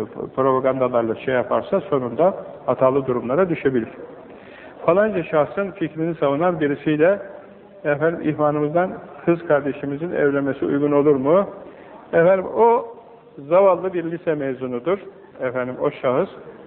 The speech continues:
Ona tabi olmak caiz değildir. Çünkü fikirleri Kur'an-ı Kerim'e ve şeye aykırıdır. Şeriatın ahkamına al-, aykırıdır. Dini bilgisi de çok kuvvetli değildir.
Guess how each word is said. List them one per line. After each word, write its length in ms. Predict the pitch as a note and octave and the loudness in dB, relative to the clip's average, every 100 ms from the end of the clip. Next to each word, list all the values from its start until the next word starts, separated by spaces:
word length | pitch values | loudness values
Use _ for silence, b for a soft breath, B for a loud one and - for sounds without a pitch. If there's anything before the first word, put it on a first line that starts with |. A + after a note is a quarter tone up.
| - | 2
Ona 260 | D#3 F#3 | 4 4
tabi 380 | F3+ D#3+ D3+ D#3+ | 4 4 4 2
olmak 400 | E3+ D3 D3 - | 0 0 0 0
caiz 340 | C#3+ C#3 D3 D3+ | 0 2 0 -6
değildir. 300 | G3 G#3+ - | -4 -4 -4
Çünkü 200 | F3 D#3+ | -8 -8
fikirleri 600 | D#3+ E3 D#3+ D#3+ E3+ G#3+ - | -10 -6 -4 0 4 4 2
Kur'an-ı 420 | E3 E3 E3+ E3 | 2 4 4 4
Kerim'e 340 | E3+ D3+ D#3+ E3+ | 2 2 4 4
ve 80 | D3 | 2
şeye 240 | C#3 C3+ | 0 2
aykırıdır. 540 | A#2+ B2 B2+ A#2 A2+ - B - | 0 0 -4 -4 -6 -10 B -20
Şeriatın 540 | - D3 D3 C#3 C#3+ D#3 | 2 4 6 4 0 0
ahkamına 500 | C3 - C3 B2+ B2+ | 0 0 -2 0 2
al-, 340 | A#2+ B2 - | 2 2 -4
aykırıdır. 540 | B2 A#2+ B2 C3 A3 G#3+ B B - | -6 -6 -8 -2 -2 -2 B B -4
Dini 280 | F#3 F#3+ E3 | 2 2 2
bilgisi 380 | D3+ C#3+ D#3 | 0 -2 0
de 80 | C3+ | 0
çok 280 | B2+ D#3+ - | 2 -2 2
kuvvetli 480 | C3 B2 - E3 D3+ | 2 2 2 0 4
değildir. 460 | D#3 B2 B2+ G#3+ | 4 4 4 2